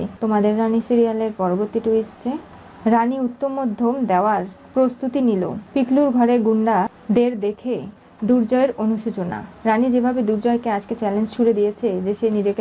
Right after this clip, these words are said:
একদিন নির্দোষ প্রমাণ করবেই। দুর্জয়কে ভুল প্রমাণ করতে এবং দুর্জয় যে যে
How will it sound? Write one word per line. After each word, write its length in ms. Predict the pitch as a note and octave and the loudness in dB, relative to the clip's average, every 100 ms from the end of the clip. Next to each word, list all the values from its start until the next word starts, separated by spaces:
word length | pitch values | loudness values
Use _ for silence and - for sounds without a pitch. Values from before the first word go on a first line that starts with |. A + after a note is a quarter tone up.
| G3+ | 0
একদিন 220 | F#3 G3+ F#3+ | 0 0 0
নির্দোষ 260 | F#3 F#3 F#3+ | 0 -2 -4
প্রমাণ 200 | G3 G#3+ A#3+ | -2 0 2
করবেই। 320 | F#3+ F3 E3+ G#3 - - - - A3 | 0 0 -2 -4 -10 -20 -20 -4 0
দুর্জয়কে 380 | A3+ B3+ B3 B3 | 2 0 0 0
ভুল 160 | A3+ A3+ A#3 | 2 2 0
প্রমাণ 240 | A#3+ B3 A#3+ | 2 2 0
করতে 180 | B3 C4 | 0 0
এবং 120 | A3+ A3 | 2 2
দুর্জয় 320 | A3 A3 B3 A3 | 2 2 2 2
যে 120 | A3+ | 2
যে 100 | A3+ | 2